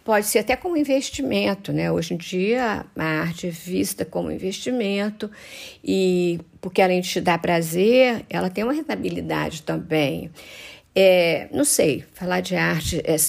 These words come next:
eu sou suspeita porque eu amo muito a arte. É, a arte, é, ela sempre faz, fez parte do ser humano.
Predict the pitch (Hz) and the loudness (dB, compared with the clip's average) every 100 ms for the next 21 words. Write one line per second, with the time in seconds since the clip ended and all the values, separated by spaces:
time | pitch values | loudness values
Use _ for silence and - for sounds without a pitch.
0 | - - 160 - 170 - - - 180 190 | -2 -10 -10 -10 -10 -8 -8 0 2 2
1 | 202 202 - 180 - 190 170 170 180 175 | 0 -8 -12 -18 -6 -2 0 0 -2 -8
2 | - 175 175 165 - 175 185 - - - | -10 -4 -2 -2 -2 -4 -4 -6 -4 -4
3 | - - - - - - - - - - | -4 -6 -12 -16 -16 -16 -14 -12 -12 -14
4 | - - - - - - - 220 220 214 | -16 -20 -20 -20 -20 -6 2 4 6 6
5 | 208 202 190 - - _ _ _ _ _ | 4 4 4 0 -8 _ _ _ _ _
6 | _ - _ _ _ - _ _ - - | _ -20 _ _ _ -20 _ _ -6 0
7 | 220 240 302 254 - 175 143 - 214 214 | 4 4 4 0 -4 -4 -2 0 2 2
8 | - - - _ - 214 233 311 311 - | 0 -10 -14 _ -2 0 2 0 -2 -2
9 | 302 - - - 262 - 208 196 196 196 | 0 -2 -2 0 0 0 -2 -2 -2 -6
10 | 175 - 180 170 165 151 143 139 147 | -8 -4 -4 -4 -4 -4 -4 -6 -10